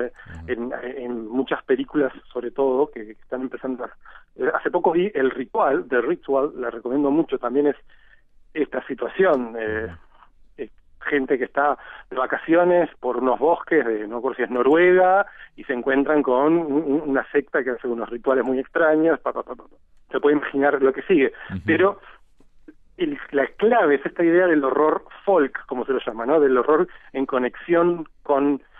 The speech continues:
Speaker 1: tradiciones ancestrales,
Speaker 2: Claro,
Speaker 1: con,
Speaker 2: ujú.
Speaker 1: ¿no?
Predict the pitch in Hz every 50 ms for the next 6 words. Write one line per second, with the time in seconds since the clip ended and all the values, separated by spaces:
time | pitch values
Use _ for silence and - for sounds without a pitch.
0 | - - _ _ - 139 135 127 110 - 170 170 - 160 139 - 131 - - -
1 | 165 160 151 131 120 110 110 104 98 95 92 - 107 104 104 110 120 85 78 87
2 | 92 90 - 139 175 226